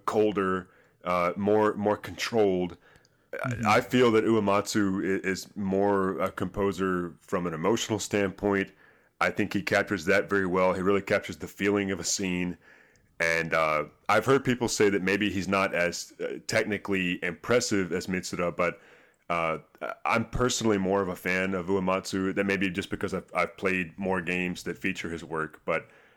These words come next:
Speaker 1: so I may be biased.
Speaker 2: Yeah.
Speaker 1: But, uh, I
Speaker 2: Well, I
Speaker 1: love
Speaker 2: think
Speaker 1: the
Speaker 2: that
Speaker 1: F F one
Speaker 2: if you
Speaker 1: soundtrack. Absolutely.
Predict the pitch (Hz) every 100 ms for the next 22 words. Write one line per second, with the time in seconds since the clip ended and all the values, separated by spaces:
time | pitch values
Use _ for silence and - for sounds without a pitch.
0 | _ _ _ - 92 87 92 85 73 82
1 | 82 80 - 123 123 80 110 - 80 78
2 | 76 73 _ _ _ _ - 185 196 208
3 | 202 247 254 - 240 196 - 190 165 180
4 | 90 87 87 82 - 110 - 104 73